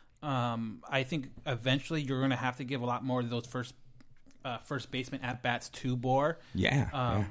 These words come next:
Speaker 2: absolutely.
Speaker 1: on base is really, I mean, he has a, he has an on base percentage of three forty-four career, so he's always been able to guy to be able to get on base. Uh, two sixty career batting average. You know, kinda took a step back last year. He's only thirty, so Angels signed him for a one-year deal, two point five million.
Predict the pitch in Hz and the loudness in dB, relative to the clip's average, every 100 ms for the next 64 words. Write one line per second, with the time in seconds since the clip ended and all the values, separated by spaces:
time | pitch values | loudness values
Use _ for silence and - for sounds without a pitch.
0 | - - - 196 277 190 233 196 147 160 | -6 -6 4 10 10 10 8 6 2 0
1 | 139 190 190 196 214 220 208 214 214 - | 0 2 2 4 4 2 2 2 2 4
2 | 185 175 185 185 170 139 165 156 156 143 | 4 0 -2 -2 -4 -4 -4 -2 -4 -2
3 | 151 151 - 139 143 160 165 - - - | -2 -2 -2 2 4 2 0 -10 -20 -20
4 | - - 160 190 208 175 175 143 151 143 | -10 -2 2 2 2 2 2 2 2 0
5 | 135 151 147 135 143 131 113 131 135 131 | -2 -2 0 2 2 2 2 2 2 -2
6 | - - _ - 127 127 196 175 170 165 | -10 -20 _ -6 -4 0 0 0 -4 -6
7 | - 151 143 143 143 139 135 139 135 - | -4 0 2 2 2 0 0 -2 -4 -12
8 | - - - - - - - - - - | -20 -20 -20 -18 -18 -20 -20 -20 -8 2
9 | 160 160 - 208 214 262 226 233 - 151 | 4 4 2 2 2 2 0 0 6 6
10 | 165 139 156 - 147 135 147 220 - 151 | 6 6 4 4 0 0 2 0 2 6
11 | 151 123 120 - - - - 156 143 131 | 6 4 -2 -10 -20 -18 -2 4 6 6
12 | 127 123 98 107 151 170 147 147 143 135 | 4 0 -2 0 2 4 4 4 2 2
13 | 147 147 147 127 139 143 139 160 143 147 | 4 4 2 4 4 4 4 0 2 0
14 | 156 139 135 135 139 139 | 4 4 6 6 6 4